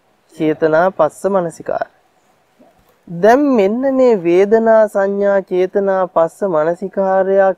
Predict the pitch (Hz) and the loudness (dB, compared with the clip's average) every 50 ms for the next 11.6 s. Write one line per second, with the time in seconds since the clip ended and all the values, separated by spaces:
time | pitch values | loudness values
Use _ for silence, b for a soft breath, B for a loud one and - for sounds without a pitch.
0 | _ - 143 139 _ _ - - 190 190 190 196 190 - 185 160 135 135 135 151 | _ -12 -12 -12 _ _ -2 0 0 0 0 -2 -4 -4 -4 -4 -2 -4 -4 -4
1 | 170 185 - - 135 110 _ - - - - 214 370 370 _ _ _ _ _ _ | -4 -6 -4 -6 -6 -6 _ -6 -4 0 0 0 0 0 _ _ _ _ _ _
2 | _ _ _ _ _ b b b b b b b b b b - - 202 202 220 | _ _ _ _ _ b b b b b b b b b b -2 2 4 6 6
3 | 254 262 - 277 269 - 269 247 226 214 196 190 175 190 180 165 - 170 165 170 | 4 4 4 2 0 2 0 -2 0 0 -2 -2 -4 -8 -12 -10 -6 -4 -4 -2
4 | 160 160 151 151 151 147 165 151 151 147 147 139 139 147 143 139 139 139 131 - | -2 -2 -4 -4 -6 -6 -2 -2 -2 -2 -4 -4 -2 0 0 0 -2 -4 -6 -10
5 | - - _ _ _ _ _ _ _ _ _ _ _ _ _ _ _ _ _ _ | -20 -20 _ _ _ _ _ _ _ _ _ _ _ _ _ _ _ _ _ _
6 | - 160 170 190 202 214 208 - - - 185 175 175 170 165 160 165 185 202 - | -2 0 2 4 2 2 0 -4 -4 -2 0 2 2 2 2 2 2 0 0 0
7 | - _ _ _ _ _ _ _ _ _ _ _ _ _ - 151 156 160 175 180 | -2 _ _ _ _ _ _ _ _ _ _ _ _ _ -8 -4 0 2 2 2
8 | 190 180 _ - 214 202 190 165 156 170 190 196 - _ _ _ _ _ _ _ | 2 -2 _ 0 2 2 2 2 -2 -8 -10 -10 -12 _ _ _ _ _ _ _
9 | _ _ _ _ - 151 156 170 190 202 220 220 214 202 185 _ - 180 202 220 | _ _ _ _ -10 -6 -2 2 2 2 4 4 2 0 0 _ -6 -6 -6 -4
10 | 202 - - _ _ _ _ _ _ _ _ _ _ _ _ _ _ - 196 202 | -6 -10 -12 _ _ _ _ _ _ _ _ _ _ _ _ _ _ 0 0 0
11 | 180 180 175 170 160 185 170 156 139 123 - - | 0 -2 -6 -2 0 2 2 2 0 -2 -6 -10